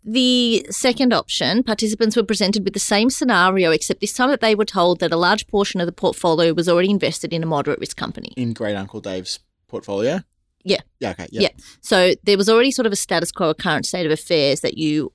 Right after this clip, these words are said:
Speaker 1: are probably gonna be motivated to maintain. And that's
Speaker 2: Mm-hmm.
Speaker 1: exactly what they found, right?
Speaker 2: Yeah.
Speaker 1: That when, uh, that's, the second scenario was presented, a much greater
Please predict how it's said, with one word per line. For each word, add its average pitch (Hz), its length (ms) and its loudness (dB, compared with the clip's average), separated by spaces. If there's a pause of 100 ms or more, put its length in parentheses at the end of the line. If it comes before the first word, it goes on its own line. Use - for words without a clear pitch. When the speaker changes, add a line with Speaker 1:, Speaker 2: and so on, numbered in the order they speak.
Speaker 1:
are 165 80 -4
probably 170 380 0
gonna 151 160 -2
be 143 240 -4 (280)
motivated 156 520 0
to - 60 -8
maintain. 85 460 -6
And - 100 -4
that's 123 100 0
Speaker 2:
Mm-hmm. 113 60 -2
Speaker 1:
exactly 123 320 -4
what - 140 -4
they - 100 -6
found, 71 360 -6
right? 147 160 0
Speaker 2:
Yeah. 143 100 2
Speaker 1:
That - 80 -2
when, 165 200 0 (340)
uh, 160 240 0
that's, - 300 -2
the - 160 -8
second 226 360 2
scenario 151 680 2
was 170 140 -4
presented, 151 680 -2
a 147 240 -4 (140)
much 190 520 2 (120)
greater 160 560 0